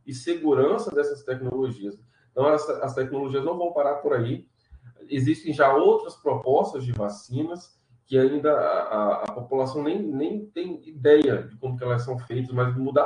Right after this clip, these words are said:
absolutamente tudo. Por exemplo, fazer vacina, ao invés de usar fábricas, você usar fazendas,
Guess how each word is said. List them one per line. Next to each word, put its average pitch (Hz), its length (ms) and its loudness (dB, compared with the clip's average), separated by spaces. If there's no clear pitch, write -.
absolutamente 156 840 -2
tudo. 156 300 0
Por 143 160 0
exemplo, 127 240 -2
fazer 123 280 0
vacina, 143 560 -2
ao 123 120 4
invés 139 280 4
de 143 80 0
usar 127 220 0
fábricas, - 920 -6
você 123 260 -4
usar 131 320 -2
fazendas, 131 680 0